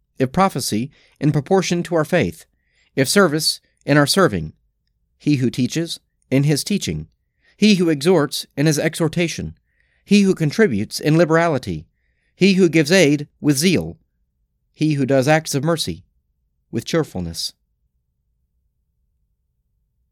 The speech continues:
A reading from the Gospel of Saint Matthew,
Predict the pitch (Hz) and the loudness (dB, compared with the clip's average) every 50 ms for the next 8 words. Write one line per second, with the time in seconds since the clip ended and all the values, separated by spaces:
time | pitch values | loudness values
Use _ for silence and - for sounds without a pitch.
0 | _ _ _ _ _ _ _ _ _ _ _ _ _ _ _ _ _ _ _ _ | _ _ _ _ _ _ _ _ _ _ _ _ _ _ _ _ _ _ _ _
1 | _ _ _ _ _ _ _ _ _ _ _ _ _ _ _ _ _ _ _ _ | _ _ _ _ _ _ _ _ _ _ _ _ _ _ _ _ _ _ _ _
2 | _ _ - 120 131 139 170 175 180 160 151 147 143 139 127 - 131 139 143 - | _ _ -4 -2 -2 0 -2 -4 -4 -8 -8 -8 -8 -6 -6 -6 -6 -8 -8 -10
3 | - 127 117 - - - - 131 120 - 117 120 127 - - 87 90 | -8 -8 -8 -8 -8 -8 -6 -8 -6 -6 -6 -8 -8 -8 -8 -10 -10